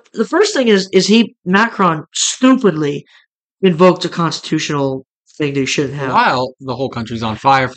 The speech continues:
Speaker 2: protests.
Speaker 1: Yeah. Let's stop the National Assembly,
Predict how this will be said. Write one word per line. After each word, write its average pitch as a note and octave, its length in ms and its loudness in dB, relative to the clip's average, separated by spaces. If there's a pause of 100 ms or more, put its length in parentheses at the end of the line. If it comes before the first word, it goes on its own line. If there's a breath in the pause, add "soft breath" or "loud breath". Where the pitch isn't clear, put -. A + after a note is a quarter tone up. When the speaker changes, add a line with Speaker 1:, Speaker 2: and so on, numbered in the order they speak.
(140)
Speaker 2:
protests. - 600 0 (220)
Speaker 1:
Yeah. F3+ 200 2 (500 loud breath)
Let's E4 180 -4
stop B3 260 4
the A3 80 2
National G3 420 4
Assembly, C#3+ 600 -2